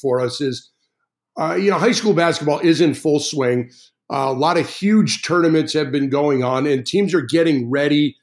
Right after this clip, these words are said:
for their league season, which starts probably in a week, week and a half, two weeks. But you've been out at a lot of tournaments, most notably the Damien Classic, which is still going on.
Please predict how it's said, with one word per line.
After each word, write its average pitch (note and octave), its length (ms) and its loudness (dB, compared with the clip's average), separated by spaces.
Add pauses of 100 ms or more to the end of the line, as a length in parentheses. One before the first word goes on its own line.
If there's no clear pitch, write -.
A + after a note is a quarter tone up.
(320)
for D3+ 400 2
their C#3 260 0
league D3 360 0
season, D3+ 680 0
which C3+ 320 0
starts D3 420 0 (120)
probably D3+ 640 2
in C#3 120 0
a C3 60 0
week, C#3+ 360 0
week C#3 200 -2
and D3+ 80 -2
a B2+ 60 -2
half, C3+ 260 -4
two D3+ 160 -2
weeks. C3 720 -4 (300)
But F3 220 0
you've F#3+ 160 2
been G#3 120 4
out A3+ 200 4
at G#3 80 4
a F#3 60 2
lot E3+ 200 4
of D3 80 -2
tournaments, C#3 420 0
most D3 280 -2
notably E3 400 2
the C3+ 160 -2
Damien D3+ 440 0
Classic, C3 600 -4
which C3+ 180 -6
is C3+ 160 -6
still E3+ 240 0
going C#3+ 300 0
on. B2+ 260 -2